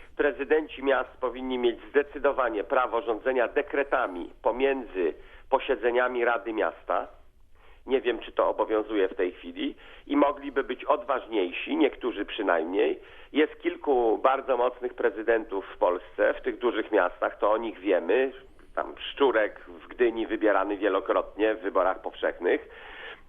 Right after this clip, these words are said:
Ale w mniejszych miejscowościach, gdzie to by dużo lepiej zadziałało, na terenach rolniczych, w jakichś, wie pan, takich miejscowościach typu Wałcz, coś tam, gdzie ludzie by się chętnie na ten pomidor czy jabłko rzucili, bo by sobie przede wszystkim przetwory zrobili.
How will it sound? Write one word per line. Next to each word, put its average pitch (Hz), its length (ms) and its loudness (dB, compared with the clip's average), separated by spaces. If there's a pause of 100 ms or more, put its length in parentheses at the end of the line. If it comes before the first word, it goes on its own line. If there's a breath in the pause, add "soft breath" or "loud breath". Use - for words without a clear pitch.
(140)
Ale 135 280 4
w 156 80 -14
mniejszych 143 580 0
miejscowościach, 123 920 2
gdzie 123 120 -4
to 120 160 2
by 107 340 2 (300 loud breath)
dużo 131 220 4
lepiej 123 300 -2
zadziałało, 104 580 2
na 123 120 0
terenach 113 460 0
rolniczych, 95 480 -4
w 123 40 -2
jakichś, - 300 0
wie - 100 -2
pan, 165 220 0 (320 loud breath)
takich 165 280 0
miejscowościach 165 680 0
typu 95 260 -6
Wałcz, 139 440 2 (120)
coś 123 240 0
tam, 104 240 0 (600 loud breath)
gdzie 151 220 2
ludzie 156 260 0
by 143 100 -6
się 143 120 0
chętnie 147 340 0
na 139 100 2
ten 135 160 -8
pomidor 143 460 0
czy 135 120 -8
jabłko 135 360 0
rzucili, 135 380 -4
bo 147 100 2
by 151 100 -4
sobie 156 280 0
przede 170 300 0
wszystkim 165 340 -8
przetwory 107 460 0
zrobili. 82 460 -6